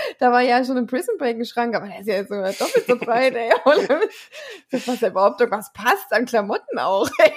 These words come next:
Wirklich, das ist ja wahrscheinlich alles geschneidert. Es geht gar nichts mehr drüber. <laughs> Ja. Der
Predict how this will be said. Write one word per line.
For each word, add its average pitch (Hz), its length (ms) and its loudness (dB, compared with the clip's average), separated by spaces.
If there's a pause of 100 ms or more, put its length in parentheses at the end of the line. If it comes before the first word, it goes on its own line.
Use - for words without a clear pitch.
(300)
Wirklich, - 460 -4
das 311 120 -2
ist - 200 -20
ja 175 240 -4
wahrscheinlich 254 300 0
alles 247 300 -2
geschneidert. 233 720 0 (340)
Es - 120 -20
geht 254 200 -4
gar 294 200 6
nichts - 240 -2
mehr 277 140 -2
drüber. - 880 -2 (320)
<laughs> 440 960 0 (720)
Ja. 294 420 0 (720)
Der - 160 4